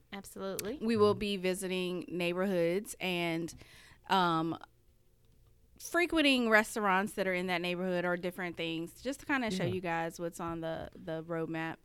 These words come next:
Speaker 3: Right. That way, so we're not, like,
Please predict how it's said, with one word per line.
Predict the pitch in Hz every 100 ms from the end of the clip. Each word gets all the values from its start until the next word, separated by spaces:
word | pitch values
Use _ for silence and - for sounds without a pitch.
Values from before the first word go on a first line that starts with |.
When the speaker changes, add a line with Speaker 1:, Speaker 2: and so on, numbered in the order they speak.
| - 123 113
Speaker 3:
Right. | 107 90 85 -
That | 135 147
way, | 131 120 -
so | 113
we're | 104 107
not, | 104 98 -
like, | - 90 87